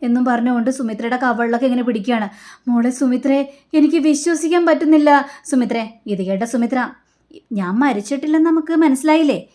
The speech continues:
എന്നെ തൊട്ട് നോക്കിയിട്ടും അമ്മക്ക് തിരിച്ചറിയാൻ പറ്റുന്നില്ലേ ഞാൻ മരിച്ചിട്ടില്ലെന്ന്? മോളെ, എനിക്ക് വിശ്വാസമായി മോളെ,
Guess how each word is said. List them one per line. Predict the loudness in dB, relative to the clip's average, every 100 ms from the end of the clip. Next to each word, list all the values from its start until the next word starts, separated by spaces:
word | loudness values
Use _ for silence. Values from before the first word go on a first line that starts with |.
| _ _ _ -6
എന്നെ | 0 4 4 2 0 _ -2
തൊട്ട് | -2 0 2
നോക്കിയിട്ടും | 2 0 2 2 0 -6 _ -2
അമ്മക്ക് | -2 0
തിരിച്ചറിയാൻ | -2 0 0 2 2
പറ്റുന്നില്ലേ | 2 4 4
ഞാൻ | 4 2
മരിച്ചിട്ടില്ലെന്ന്? | 2 0 0 0 0 -4 -12 _ -4
മോളെ, | -2 0 -2 -4 _ _ _ _ _ 0
എനിക്ക് | 0 2
വിശ്വാസമായി | 0 2 2 2 2 2
മോളെ, | 2 0 -4